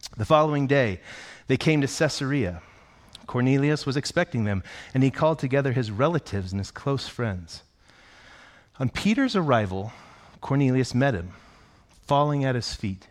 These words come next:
he worshiped him, which actually is a super common greeting in this day and age. He's not confused. He's just courteous. Peter made him get up, saying, "Stand up. I'm only a mortal."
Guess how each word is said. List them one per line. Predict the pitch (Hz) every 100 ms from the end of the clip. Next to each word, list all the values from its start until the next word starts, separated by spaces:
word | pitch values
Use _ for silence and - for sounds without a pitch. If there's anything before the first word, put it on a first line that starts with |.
| _
he | -
worshiped | 95 107 101 - 80
him, | - 87 92 _ - - _ _ _
which | 95
actually | 117 117 - 120 101
is | 92
a |
super | - - 120 117 120
common | - - 120 117
greeting | 110 98 90 90 85
in | 92 98
this | 92 -
day | 101
and | 95
age. | 95 104 110 -
He's | 117 113
not | 147 156
confused. | - 117 - 98 87 - -
He's | - 107
just | 95 110 -
courteous. | - 98 90 92 - - _ _ _ - - - _ _ _ _ -
Peter | - 156
made | 147 143
him | 131
get | 123 135
up, | 123 -
saying, | - 120 110
"Stand | - - 123 151 135
up. | 110 -
I'm | 127 139
only | 165 220 208 147
a |
mortal." | 127 117 120 110 95